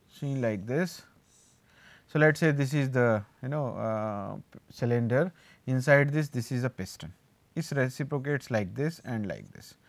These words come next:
So, this is the, it should be T D C and it should be B D C, but here both the centers are at the same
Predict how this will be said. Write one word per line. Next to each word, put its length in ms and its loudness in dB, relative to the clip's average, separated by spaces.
So, 160 0
this 320 2
is 220 2
the, 360 6
it 160 -6
should 240 2
be 120 2
T 180 2
D 140 2
C 280 -2
and 160 2
it 100 2
should 220 0
be 80 2
B 180 4
D 140 2
C, 240 -6
but 260 8
here 380 6
both 220 2
the 100 0
centers 420 4
are 200 8
at 140 4
the 100 0
same 400 2